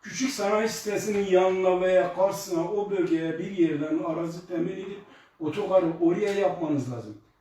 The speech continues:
Otogarı oraya yaptığın zaman ticari taksiler çalışır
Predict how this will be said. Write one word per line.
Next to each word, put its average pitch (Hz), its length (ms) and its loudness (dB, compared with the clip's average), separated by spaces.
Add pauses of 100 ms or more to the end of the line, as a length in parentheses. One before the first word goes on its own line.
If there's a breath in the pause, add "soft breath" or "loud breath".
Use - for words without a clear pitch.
(140)
Otogarı 226 440 0
oraya 254 300 4
yaptığın 254 480 2
zaman 254 440 2 (520 soft breath)
ticari 220 440 2
taksiler 220 540 0
çalışır 220 500 -2